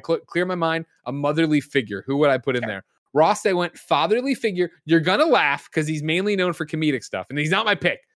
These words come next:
Speaker 1: but it's who I originally put there. I originally put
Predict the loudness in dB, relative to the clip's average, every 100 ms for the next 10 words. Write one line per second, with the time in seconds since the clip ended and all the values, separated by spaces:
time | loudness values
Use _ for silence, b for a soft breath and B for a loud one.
0 | _ -4 0 2 4 2 2 -2 0 -2
1 | 0 -2 -2 b -2 2 6 6 6 -2
2 | -2 2 2